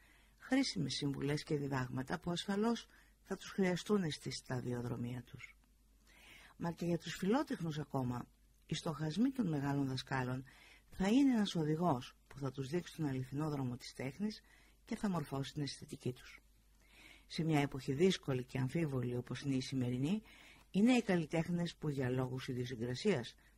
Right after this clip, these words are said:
θα υποφέρουν περισσότερο από τους άλλους ανθρώπους, ας διαβάσουν στις παρακάτω βιογραφίες την αγωνιώδη ζωή που πέρασαν στα πρώτα τους χρόνια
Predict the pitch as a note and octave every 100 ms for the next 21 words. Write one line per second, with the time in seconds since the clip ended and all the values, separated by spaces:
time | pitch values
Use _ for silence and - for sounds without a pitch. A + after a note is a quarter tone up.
0 | _ - C3 C3+ C3+ C3 C#3 C3+ B2+ C3
1 | E3+ C3+ A#2+ A#2+ B2 - A#2+ B2 - A#2+
2 | B2+ A#2+ F#3 A3 - - - - - -
3 | G#3+ G3+ A3 G#3+ G#3 F#3+ - A2+ C3+ -
4 | _ - - B2+ C3+ B2 - B2+ B2+ B2
5 | B2 A#2+ A#2+ C3 C3+ C#3+ - - - -
6 | _ - D#3 C#3+ C#3 D3 C#3 D3 E3 F#3
7 | E3 D3 D3 D3+ D3 C#3+ C#3 C#3+ B2+ C3
8 | C3 C#3 B2+ A#2+ C#3+ C3+ C#3 C#3+